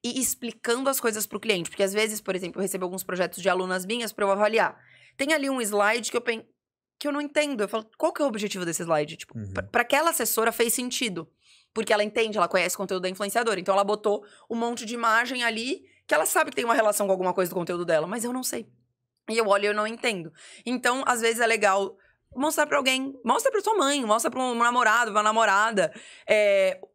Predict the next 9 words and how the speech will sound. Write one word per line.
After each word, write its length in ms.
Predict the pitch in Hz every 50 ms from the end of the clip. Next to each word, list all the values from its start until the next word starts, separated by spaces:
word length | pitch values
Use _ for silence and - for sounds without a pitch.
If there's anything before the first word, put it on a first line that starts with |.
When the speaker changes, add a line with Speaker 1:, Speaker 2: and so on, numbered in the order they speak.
| _ _ _ _ _ -
Speaker 1:
"Tu 80 | - 415
entendeu 420 | 508 427 262 202 190 220 226 202
esse 140 | 190 - 185
slide 260 | 185 190 180 175 175
aqui? 80 | - 208
Tu 60 | 214 247
entendeu 340 | 262 247 226 214 233 247 220
essa 120 | 202 -
apresentação? 680 | 175 175 180 180 - 170 170 - - 226 208 185 160 -